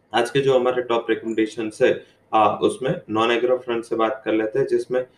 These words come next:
आज हमारा टॉप कन्विक्शन कॉल है, वो है lead by, इसे बाय कॉल one eighty would be target, stop loss है one seventy four।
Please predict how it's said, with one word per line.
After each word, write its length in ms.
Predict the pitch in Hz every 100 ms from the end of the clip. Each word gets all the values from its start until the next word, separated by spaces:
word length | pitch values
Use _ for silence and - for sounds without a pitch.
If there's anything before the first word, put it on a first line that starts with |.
| _ -
आज 180 | 117 120
हमारा 220 | 117 113
टॉप 280 | - 113 -
कन्विक्शन 460 | 113 113 - 113 107
कॉल 240 | 113 110 110
है, 120 | 160 - 104
वो 140 | 107
है 200 | 147 - - _ _ 107
lead 240 | 113 -
by, 120 | 135 - - _
इसे 180 | 104 113
बाय 200 | 110 107
कॉल 360 | 104 123 113 - 110
one 120 | 117
eighty 340 | 117 117 190 208 - _ _ _ _ _ _ _ - -
would 180 | 127 123
be 80 | 127 127
target, 260 | 120 165
stop 360 | 175 - 127 -
loss 160 | 127
है 60 | 127
one 140 | 123
seventy 320 | 120 127 120 120
four। 280 | - 147